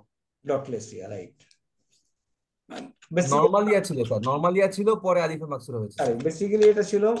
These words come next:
Speaker 1: মাদ্দা শিন ইয়া, ইয়া, সরি, শিন ফা ইয়া। নেক্সট আসো, জাযাকাল্লাহু খায়ের,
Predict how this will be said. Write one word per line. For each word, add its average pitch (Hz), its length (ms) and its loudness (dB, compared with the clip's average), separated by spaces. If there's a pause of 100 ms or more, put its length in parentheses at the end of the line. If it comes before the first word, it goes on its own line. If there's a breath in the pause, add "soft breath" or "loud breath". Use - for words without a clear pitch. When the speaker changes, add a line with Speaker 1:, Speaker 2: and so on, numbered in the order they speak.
(140)
Speaker 1:
মাদ্দা 151 480 0
শিন 180 580 -6 (100)
ইয়া, 156 300 0
ইয়া, 117 220 -4
সরি, 131 440 -4 (640)
শিন 185 640 -4 (280)
ফা 156 580 -2 (840)
ইয়া। - 260 -6 (2750)
নেক্সট 165 340 0
আসো, - 220 -8 (400)
জাযাকাল্লাহু 156 600 6
খায়ের, 147 460 0